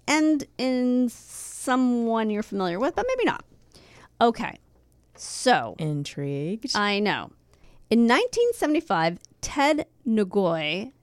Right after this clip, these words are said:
Speaker 1: N G O Y,
Speaker 2: Mm-hmm.
Speaker 1: fled the Khmer, Khmer Rouge with his wife and three children to Camp Pendleton.
Speaker 2: Okay.
Speaker 1: You know, we are in Cambodia. He is
Speaker 2: Yes.
Speaker 1: a Cambodian. He is, I way shortened the story 'cause it's extremely long.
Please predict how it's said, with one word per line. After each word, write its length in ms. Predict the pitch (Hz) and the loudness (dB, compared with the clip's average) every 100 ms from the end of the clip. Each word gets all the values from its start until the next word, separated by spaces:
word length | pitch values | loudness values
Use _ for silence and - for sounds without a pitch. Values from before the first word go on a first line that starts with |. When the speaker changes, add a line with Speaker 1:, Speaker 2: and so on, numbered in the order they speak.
| _ | _
Speaker 1:
N 360 | 190 196 202 202 | -4 0 0 -2
G 260 | 185 180 170 | -2 -2 0
O 100 | 160 | 0
Y, 280 | 156 110 - _ - _ - | -2 -6 -10 _ -20 _ -2
Speaker 2:
Mm-hmm. 140 | 214 | 4
Speaker 1:
fled 200 | 240 262 | 4 6
the 120 | 254 - _ _ _ _ _ | 2 0 _ _ _ _ _
Khmer, 360 | - 240 233 226 - | 0 2 4 2 -2
Khmer 400 | - 226 226 226 | -2 2 4 4
Rouge 420 | 214 196 175 175 - | 4 4 2 0 -4
with 120 | 196 | -4
his 160 | 185 | -2
wife 220 | 185 185 - | 2 2 2
and 100 | 214 | -4
three 140 | 208 | -6
children 640 | - 285 294 262 151 175 233 _ _ _ | -4 -2 0 -2 -2 -4 -6 _ _ _
to 120 | - | -12
Camp 280 | 226 247 - | -8 -8 -8
Pendleton. 720 | - 277 208 - - - - - _ | -8 -6 -6 -8 -14 -18 -18 -20 _
Speaker 2:
Okay. 260 | 247 - 160 | -6 -4 -4
Speaker 1:
You 80 | 180 | -2
know, 200 | 143 135 | -2 -4
we 160 | 170 | -4
are 60 | 160 | -4
in 80 | 156 | -4
Cambodia. 560 | 208 170 175 151 120 - - _ | -6 -2 -2 -2 -6 -12 -18 _
He 200 | - 175 | -10 -8
is 140 | 151 | -4
Speaker 2:
Yes. 240 | 170 143 - | -2 -4 -8
Speaker 1:
a 40 | - | -8
Cambodian. 480 | 170 214 240 240 | -2 0 0 0
He 120 | 240 208 | 0 0
is, 120 | 190 - - - | -2 -10 -20 -2
I 140 | 214 190 | 0 0
way 520 | 226 196 185 233 254 | -2 -2 4 8 8
shortened 380 | 240 247 202 214 | 6 4 4 2
the 40 | |
story 280 | 247 202 185 | 2 2 2
'cause 160 | 190 175 | 2 -2
it's 180 | 170 - | -4 -8
extremely 500 | - - 190 175 147 | -10 -6 -2 -2 -2
long. 340 | 123 131 147 | -4 -6 -8